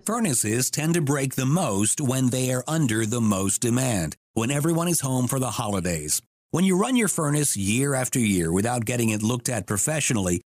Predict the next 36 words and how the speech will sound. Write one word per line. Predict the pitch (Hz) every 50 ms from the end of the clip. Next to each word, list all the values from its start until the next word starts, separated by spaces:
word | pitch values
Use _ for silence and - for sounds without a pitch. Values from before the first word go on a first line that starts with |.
| _ _ -
you | - 165 240 214 135 120
raise | 135 143 156 156 143 -
the | 156 131
risk | 107 98 101 - - - - -
of | 131 117
losing | 117 104 98 92 95 98 92
heat. | 87 - 92 78 - - _ _ -
Proactively | - 156 160 156 147 - - - 151 139 123 127 131 127 123
ensure | 120 117 110 - - - 180 160 123 92 82 80
the | 87 92
reliability | 92 98 95 104 113 117 120 117 107 107 120 120 117 113 113 107
of | 92 90
your | 110 131 139
furnace | - - 156 131 110 101 98 98 - _ _ _ -
with | 117 131 139
a | 143
tune-up | - - - 220 196 135 120 - - -
from | - 139 127
Absolute | 127 123 147 143 - - 143 135 131 123
Electrical | - 135 127 131 131 - - 123 135 139 131 -
Heating | - - 123 113 110 110 107
and | 104 104
Air. | 98 87 78 69 - _ -
You | - 160 220
should | 208 - 247 202 175
know | 160 151 143
the | 131 117
true | - - - 156 160
condition | 147 - 139 120 113 135 135 - - 127
of | 120 101
your | 101 101 98
furnace | - - 135 120 107 98 98 98 -
before | - 107 127 123 113 - - 160 160 139 107 92 92
the | 92 98
busy | 95 92 110 107 101 107 104
season. | 98 - 120 117 113 104 98 87 69 -